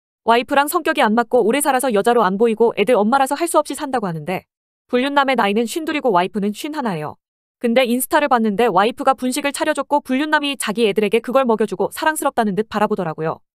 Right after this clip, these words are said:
둘째 딸이 초딩이라 매운 걸 못 먹는다고 불륜남이 떡볶이를 물에 씻어서 주는 모습을 봤습니다. 불륜남아 와이프가 애들 끼고 행복한 동영상 찍은 것도 있는데 이 정도면 부부 사이 진짜 좋은 거 아닌가요?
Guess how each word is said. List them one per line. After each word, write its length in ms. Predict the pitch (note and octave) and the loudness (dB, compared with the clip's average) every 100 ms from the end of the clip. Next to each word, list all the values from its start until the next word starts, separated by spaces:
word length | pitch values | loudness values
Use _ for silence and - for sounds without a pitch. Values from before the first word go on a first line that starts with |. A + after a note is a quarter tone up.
| _ _ | _ _
둘째 240 | B3 A#3+ C4+ | -2 0 2
딸이 260 | B3 C#4+ | 2 0
초딩이라 480 | - F4+ E4 D#4 C#4+ | -2 -2 0 2 2
매운 220 | F#3 A3+ | 2 0
걸 140 | C4 B3+ | 2 0
못 100 | A3+ | 2
먹는다고 480 | B3+ C4 A#3 G#3 A#3 | 0 0 -2 0 0
불륜남이 500 | B3 B3 C4+ B3 A#3+ | -2 -4 -2 -2 0
떡볶이를 460 | C#4 D4+ C#4 B3+ | -2 -2 -2 -2
물에 200 | G3 G#3 | 0 -2
씻어서 320 | A3+ A#3 A3+ A3 | -2 -4 -4 -4
주는 200 | G#3 G3 | -4 -4
모습을 260 | F3+ F3+ | -4 -6
봤습니다. 540 | F3 D#3+ - D3+ D3 - _ _ _ _ | -8 -8 -8 -6 -6 -6 _ _ _ _
불륜남아 480 | B3 C4 C#4+ C4+ C4+ | -2 -2 0 2 2
와이프가 500 | G#3+ G#3 - B3 B3 | 2 0 0 2 2
애들 180 | G3+ C4 | 2 -2
끼고 240 | B3+ B3 D4+ | -4 -4 -4
행복한 420 | F4+ F4+ F4+ D#4 | -2 -2 -2 -4
동영상 440 | C4+ C4+ D4 D4+ | -4 -4 -2 -4
찍은 180 | C#4+ C#4 | -4 -4
것도 220 | A#3+ A3+ | -4 -2
있는데 280 | F#3+ E3 E3+ | -4 -4 -6
이 100 | F3+ | -4
정도면 400 | A#3 A3 G3+ A3+ | -4 -2 -2 -4
부부 220 | - B3 D4 | -4 -6 -2
사이 200 | C#4 C4+ | -2 -2
진짜 280 | A#3+ A3+ | -6 -4
좋은 240 | C4 B3 A3+ | -2 -2 -2
거 80 | G3+ | -4
아닌가요? 400 | D#3 D3+ E3+ | -6 -6 -6